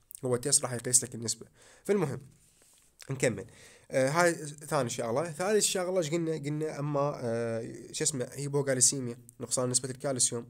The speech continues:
وهذه يرافقها تغير بي من تغير بالاس تي سيجمنت، تصير طويلة. اس تي سيجمنت،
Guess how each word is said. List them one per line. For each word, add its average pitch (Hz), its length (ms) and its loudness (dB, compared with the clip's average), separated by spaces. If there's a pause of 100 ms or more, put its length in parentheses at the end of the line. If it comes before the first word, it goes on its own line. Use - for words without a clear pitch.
(120)
وهذه 139 540 -2
يرافقها 127 500 -4
تغير 143 480 -2
بي 139 220 -2
من 147 140 -4
تغير 135 240 -4
بالاس 135 240 -2
تي 139 100 0
سيجمنت، 120 360 0
تصير - 220 4
طويلة. 123 420 -2 (680)
اس 123 140 4
تي 127 100 2
سيجمنت، 139 380 4